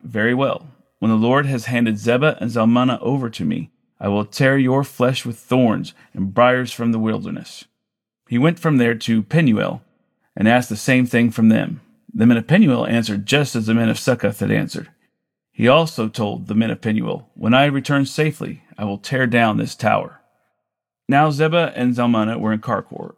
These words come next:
and with them was their army of about fifteen thousand men, who were all those left of the entire army of the people of the east. Those who had been killed were one hundred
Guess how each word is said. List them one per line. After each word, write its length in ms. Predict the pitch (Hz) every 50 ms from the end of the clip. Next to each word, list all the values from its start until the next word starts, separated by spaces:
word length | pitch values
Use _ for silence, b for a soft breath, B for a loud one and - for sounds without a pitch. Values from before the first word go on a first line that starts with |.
| _ _
and 140 | 107 110 117
with 180 | 139 151 147 127
them 220 | 120 113 110 107
was 160 | 110 113 117
their 120 | 123 120 -
army 280 | 107 107 104 110 113
of 100 | 110 107
about 240 | 107 95 95 - -
fifteen 480 | - - 135 113 _ - 127 117 120 113
thousand 380 | - 98 104 101 110 95 104
men, 340 | 107 107 98 82 - - - _ _ _ _ _ _ _ _ _ _
who 140 | _ - 113
were 160 | 110 110 110
all 240 | - 120 139 147 147
those 320 | 131 123 123 120 120 107 107
left 260 | 117 110 107 107 104
of 100 | 95 90
the 100 | 95 95
entire 480 | 95 - - - 131 127 120 110 -
army 320 | - 117 131 131 117 110 107
of 140 | 104 104 101
the 100 | 110 110
people 320 | - 110 98 92 - 107
of 100 | 101 98
the 160 | 104 - 95
east. 380 | 104 - - - - - - _ _ _ _ _ _ _ _ _ _ _ _ _ _ -
Those 260 | 123 135 151 151 -
who 80 | 151 147
had 100 | 135 117
been 180 | 113 113 110
killed 460 | - - 127 131 139 139 139 123 -
were 220 | - 113 110 104 98
one 300 | 104 110 117 131 143 139
hundred 480 | 123 131 143 135 139 143 139 131 117